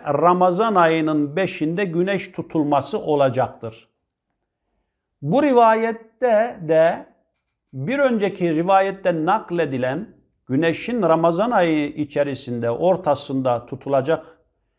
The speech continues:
diye nakledilen rivayetle çelişmektedir. Yani bu rivayette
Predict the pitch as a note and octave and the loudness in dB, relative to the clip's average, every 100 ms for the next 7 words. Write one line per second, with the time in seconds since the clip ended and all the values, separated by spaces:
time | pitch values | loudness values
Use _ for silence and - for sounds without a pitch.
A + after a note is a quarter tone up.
0 | _ _ A#2+ D3 C3 D#3+ G3 D#3 D3 C#3 | _ _ -2 0 4 2 2 -2 -4 -2
1 | C#3 C3+ B2 D#3+ E3 E3+ E3 E3 - E3+ | -2 -4 -2 0 2 2 2 -2 -4 0
2 | A3+ B3+ - _ _ _ D#3 D#3+ D#3+ D#3+ | 0 -2 -8 _ _ _ -6 -4 -6 -8
3 | D#3 C#3+ A2 F#2 - _ _ _ _ _ | -6 -6 -6 -8 -14 _ _ _ _ _
4 | _ B2+ F#3 F#3+ E3+ D#3 F3+ F#3+ G3+ G3 | _ 4 4 4 0 -2 -2 0 2 4
5 | F#3 F3 E3+ - G#3 A#3+ C#4 | 4 2 -2 -2 0 0 -2